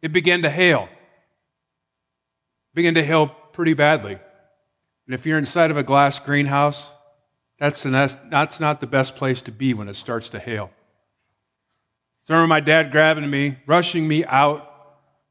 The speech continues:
of the greenhouse. And when we got out, we got our first glimpse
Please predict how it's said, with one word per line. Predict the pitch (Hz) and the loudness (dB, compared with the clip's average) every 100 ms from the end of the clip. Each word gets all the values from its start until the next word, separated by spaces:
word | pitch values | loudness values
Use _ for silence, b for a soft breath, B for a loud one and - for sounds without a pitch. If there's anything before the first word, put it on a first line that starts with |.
| _ | _
of | - 131 | -10 -6
the | |
greenhouse. | 123 143 147 135 127 120 | -2 2 2 2 2 2
And | 131 | -4
when | 131 | -2
we | |
got | 131 127 | 2 2
out, | 127 143 | 4 2
we | 131 | 0
got | 135 | -2
our | 127 | -2
first | 120 160 160 127 | -2 0 -2 -2
glimpse | 113 135 143 110 - - - | -4 0 0 -2 -8 -14 -16